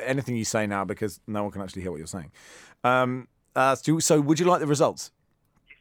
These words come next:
Speaker 2: please.
Speaker 1: Okay, just in case, right, you are listening to the pods, uh, you could pretend to be Curly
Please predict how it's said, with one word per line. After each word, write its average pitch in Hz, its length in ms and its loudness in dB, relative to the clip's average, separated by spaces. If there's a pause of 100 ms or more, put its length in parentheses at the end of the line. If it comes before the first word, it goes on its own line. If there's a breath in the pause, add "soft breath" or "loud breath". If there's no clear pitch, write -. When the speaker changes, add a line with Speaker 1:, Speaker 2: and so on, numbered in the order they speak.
Speaker 2:
please. - 760 -12
Speaker 1:
Okay, 170 180 -2
just 196 240 -2
in 208 80 -2
case, 143 320 0
right, 113 140 2
you 117 80 4
are 117 80 4
listening 110 280 -2
to - 80 -10
the 92 80 -6
pods, 95 300 -2 (540 loud breath)
uh, 117 240 4
you 151 180 2
could 147 160 2
pretend 156 440 0
to 127 80 -2
be 113 160 0
Curly 104 520 0